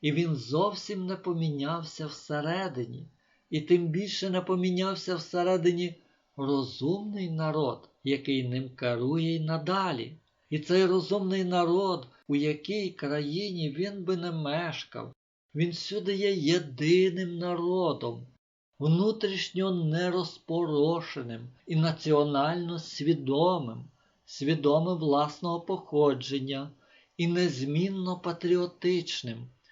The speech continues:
патріотичним не з позиції країни свого перебування, а з позиції власного походження.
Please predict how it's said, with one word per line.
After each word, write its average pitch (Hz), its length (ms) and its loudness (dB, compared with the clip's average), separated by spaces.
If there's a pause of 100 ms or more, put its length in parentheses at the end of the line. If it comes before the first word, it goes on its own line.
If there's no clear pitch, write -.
(140)
патріотичним 175 1120 2
не 202 260 0
з 214 100 -14
позиції 180 920 0
країни 175 760 0
свого 165 360 0
перебування, 180 1160 4 (480)
а 170 220 8
з 135 100 -6
позиції 190 1200 2
власного 151 960 0
походження. 135 1300 -2